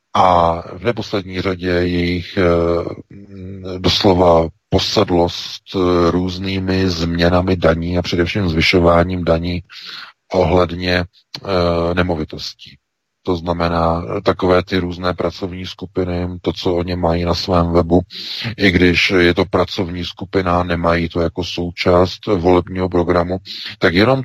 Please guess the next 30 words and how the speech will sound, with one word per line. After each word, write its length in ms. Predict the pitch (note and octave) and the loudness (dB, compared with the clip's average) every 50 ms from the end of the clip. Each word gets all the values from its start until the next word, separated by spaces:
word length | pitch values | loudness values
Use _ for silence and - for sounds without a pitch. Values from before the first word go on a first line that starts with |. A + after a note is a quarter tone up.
| - | -2
to, 260 | - B2+ A2+ G2+ F#2+ F2+ | 0 2 4 4 4 2
že 180 | E2 F#2 F#2+ | 0 -2 -2
už 400 | - - G2 F#2+ F2 - - - - | -2 -4 -6 -6 -6 -6 -8 -10 -10
členové 600 | - - - F#2+ F2+ F2+ F#2+ G2+ G2+ G2 F2 E2+ | -10 -8 -4 -4 -4 -2 -2 -2 -2 -2 -2 -2
Pirátské 480 | E2 - F2 E2+ E2+ F2 - - G2 F#2 | -2 -2 -2 0 -2 -2 -4 -4 -6 -6
strany 380 | - - - E2 E2 F2+ F#2+ F#2 | -6 -4 -4 -2 -2 0 0 -2
o 80 | F2+ | -2
tom 180 | - G2 G2 F#2+ F#2+ | 0 -2 -4 -4 -4
píšou 480 | - F2 E2+ - - - F2+ E2 E2+ E2+ | -4 -4 -2 -2 0 2 2 2 2 2
na 180 | E2+ D#2+ D#2 | 2 2 0
webu 380 | D#2 D2+ E2 F2 E2 E2+ E2 D2 - - - - - - - - - A#2+ A2+ - _ | 0 0 0 0 2 0 0 -2 -2 -8 -14 -12 -12 -12 -10 -12 -12 -12 -14 -6 _
Pirátské 500 | - F2 E2+ F2+ F#2+ - - - B2 G#2+ | 2 4 4 4 2 0 -2 -2 -2 -2
strany, 560 | - - - A2 G#2 F#2+ G2 F#2+ F2+ F2+ F#2 - _ _ _ _ _ _ | -2 -2 -2 0 0 0 0 -2 -2 -4 -6 -12 _ _ _ _ _ _
tak 180 | - G2 F#2 E2+ | -4 -4 -2 -2
vyvolává 720 | E2+ F#2 F#2 F#2 F#2+ G2 F#2+ F#2 F2+ F2 F2+ F2+ F2 E2+ | -2 -2 0 2 2 2 2 2 2 2 2 0 0 0
obavy. 420 | - - E2 F2+ F2 D#2 D2 C#2 - _ _ _ _ _ _ _ _ _ - | -2 -4 -2 -2 -2 -2 -4 -8 -14 _ _ _ _ _ _ _ _ _ -4
Vůbec, 340 | G2+ A#2 A#2 G#2+ F2+ - - - - - - _ _ _ _ _ _ _ _ - - - _ - - | -4 0 2 2 0 0 -2 -8 -18 -20 -20 _ _ _ _ _ _ _ _ -20 -20 -20 _ -12 -6
eh, 440 | - G#2 G2+ G2 F#2+ F#2+ F#2+ F#2 G2 | -2 0 0 0 0 -2 -4 -6 -10
nevím, 540 | G2+ F#2+ G2 G#2 A2 G#2 G2+ G2 F#2+ F#2+ F2 | -12 -12 -6 -4 -4 -2 -2 -4 -6 -6 -8
kdo 160 | F2 E2+ E2+ | -6 -4 -4
jim 140 | E2+ E2 D#2+ | -4 -4 -4
dělá 260 | E2+ D#2+ D#2 D2+ C#2+ | -2 -2 0 -2 -2
poradenství 720 | - F2 E2+ F2+ E2+ F2 E2+ F2 - - - F2 F2+ E2+ | -4 -2 -2 -2 -2 -2 -4 -6 -8 -12 -10 -8 -8 -6
Pirátům, 800 | - F#2 E2+ F2 F2 F2 - - G2 G2 F#2+ G2+ G2+ G2+ G2+ G2+ - _ _ _ _ _ | -4 -2 0 2 0 0 -2 -4 -6 -6 -6 -8 -10 -12 -14 -16 -18 _ _ _ _ _
to 260 | - D#2+ D2+ D2+ D2 - _ _ D#2 D#2 D#2 | -10 -8 -8 -8 -10 -12 _ _ -20 -18 -14
jsem 520 | D#2 - - - D#2+ D#2 D2+ D2+ D2 D2 D2+ | -12 -10 -8 -8 -8 -8 -8 -12 -12 -10 -10
jako 240 | D2+ - - - D2+ | -10 -10 -10 -10 -10
teď 140 | - D#2 - _ | -8 -10 -10 _
potom 280 | - - - - E2 D#2+ | -6 -4 0 0 0 2
nepátral, 720 | D#2+ D#2+ E2 - - F#2 F2 E2+ - - F2+ E2+ E2+ F2 | 2 0 2 2 2 2 2 2 2 2 4 4 4 2